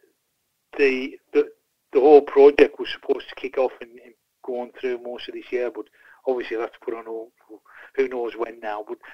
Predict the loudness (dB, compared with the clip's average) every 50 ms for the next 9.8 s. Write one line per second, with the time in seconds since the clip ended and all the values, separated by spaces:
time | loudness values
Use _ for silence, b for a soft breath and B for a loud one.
0 | B B 0 4 6 8 8 6 4 0 -4 -2 4 6 6 6 6 4 2 4
1 | 6 6 6 6 4 b b b b b b _ _ -4 -2 0 2 2 0 0
2 | -2 -8 -18 _ b b b b b _ _ _ _ _ _ _ _ _ _ _
3 | _ _ _ _ _ _ -10 -6 -6 -6 -4 0 4 6 6 6 4 0 -16 _
4 | _ -10 -8 -6 -6 -6 -8 -10 -14 _ _ -6 -4 -4 -4 -4 -6 -6 -8 -8
5 | -10 _ _ B B B B B B -10 -10 -8 -2 2 4 6 6 6 4 0
6 | _ b b b b b b -8 -4 -2 -2 0 0 0 -2 -2 -4 -4 -4 -4
7 | -4 -4 -8 -12 -14 -4 0 0 0 0 -2 -6 _ -8 -6 -4 -4 -4 -4 -6
8 | -8 -6 -6 -6 -6 -8 -12 -14 -10 -10 -10 -8 -8 -10 -12 -14 _ -20 -20 -20
9 | -14 -10 -8 -8 -8 -8 -8 -8 -8 -8 -10 -10 -8 -8 -8 -8